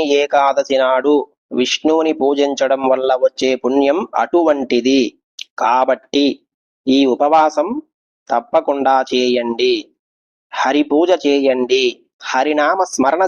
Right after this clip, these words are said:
చేయండి. ఈ యోగిని ఏకాదశిని మనం సద్వినియోగం చేసుకుంటే, యోగేశ్వరుడైన వైకుంఠనాథుని సన్నిధానానికి వెళతాం. వైకుంఠం అంత తేలిగ్గా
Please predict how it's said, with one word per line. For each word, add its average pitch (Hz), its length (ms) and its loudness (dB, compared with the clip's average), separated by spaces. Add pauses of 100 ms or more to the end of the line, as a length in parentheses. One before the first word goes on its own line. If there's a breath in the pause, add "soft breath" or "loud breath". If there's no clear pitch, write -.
చేయండి. 131 580 0 (540)
ఈ 143 120 4 (180)
యోగిని 156 460 2 (240)
ఏకాదశిని 156 640 0 (460)
మనం 131 260 0 (160)
సద్వినియోగం 151 760 0 (120)
చేసుకుంటే, 139 680 -2 (600)
యోగేశ్వరుడైన 156 1300 2 (100)
వైకుంఠనాథుని 160 920 0
సన్నిధానానికి 147 800 2
వెళతాం. 131 460 0 (460)
వైకుంఠం 139 600 0 (160)
అంత 131 140 -2 (100)
తేలిగ్గా 135 500 0